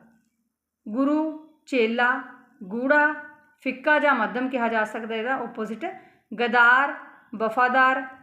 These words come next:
ਗੁੱਸਾ, ਠਰਮਾ, ਘੱਟ, ਵੱਧ। ਘਣਾ, ਘਣੇ ਨੂੰ ਅਸੀਂ ਸੰਘਣਾ ਵੀ ਕਹਿ ਦਿੰਦੇ ਹਾਂ, ਪਤਲਾ। ਘਾਟਾ, ਵਾਧਾ ਜਾਂ ਲਾਹਾ means ਫਾਇਦਾ ਹੋ ਜਾਣਾ। ਘਰੇਲੂ, ਬਾਜ਼ਾਰੀ।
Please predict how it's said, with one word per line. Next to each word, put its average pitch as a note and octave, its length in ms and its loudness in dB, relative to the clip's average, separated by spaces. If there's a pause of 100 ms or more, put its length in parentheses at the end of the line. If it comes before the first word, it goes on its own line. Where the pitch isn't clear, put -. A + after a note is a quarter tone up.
(420)
ਗੁੱਸਾ, C#4+ 540 2 (580)
ਠਰਮਾ, C4+ 640 0 (380)
ਘੱਟ, C#4 420 0 (400)
ਵੱਧ। G#3 340 -2 (1120)
ਘਣਾ, B3+ 500 0
ਘਣੇ D4 160 0
ਨੂੰ C#4 100 0
ਅਸੀਂ D4+ 160 -6
ਸੰਘਣਾ C#4+ 420 0
ਵੀ D#4 100 0
ਕਹਿ A3+ 200 0
ਦਿੰਦੇ G#3+ 180 -6
ਹਾਂ, D3 80 -10 (440)
ਪਤਲਾ। A3+ 440 -2 (760)
ਘਾਟਾ, D4 540 4 (240)
ਵਾਧਾ A3 480 2
ਜਾਂ D4 320 0 (220)
ਲਾਹਾ G#3 420 0 (500)
means A#3+ 440 -4
ਫਾਇਦਾ A#3+ 400 2
ਹੋ G#3+ 120 -2
ਜਾਣਾ। D#3+ 280 -6 (680)
ਘਰੇਲੂ, D4+ 760 0
ਬਾਜ਼ਾਰੀ। A3+ 600 0